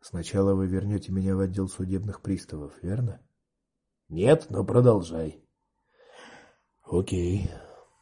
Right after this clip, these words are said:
Потом мы проедемся вокруг Билтмора и попытаемся восстановить перемещение Бетти Шорт с десятого января, когда её бросил Рыжий, по двенадцатое или тринадцатое, когда её похитили.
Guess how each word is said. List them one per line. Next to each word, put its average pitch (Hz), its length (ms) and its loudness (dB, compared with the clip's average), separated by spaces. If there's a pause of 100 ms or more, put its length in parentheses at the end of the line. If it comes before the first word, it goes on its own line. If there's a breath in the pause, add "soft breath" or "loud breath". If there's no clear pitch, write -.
(760 loud breath)
Потом 107 360 2
мы 110 120 2
проедемся 90 600 -4
вокруг 78 400 -6
Билтмора 90 880 -4
и 82 100 -8
попытаемся 87 640 -6
восстановить 85 640 -6
перемещение 85 680 -4
Бетти 82 340 -6
Шорт 92 360 -6
с - 40 -20
десятого 82 520 -6
января, 82 460 -4
когда 76 320 -8
её 76 300 -6
бросил 76 420 -10
Рыжий, 80 440 -6 (1000 soft breath)
по 107 80 -4
двенадцатое 90 680 -4
или 78 120 -4
тринадцатое, 82 720 -6
когда 78 320 -10
её 78 340 -6
похитили. 69 640 -10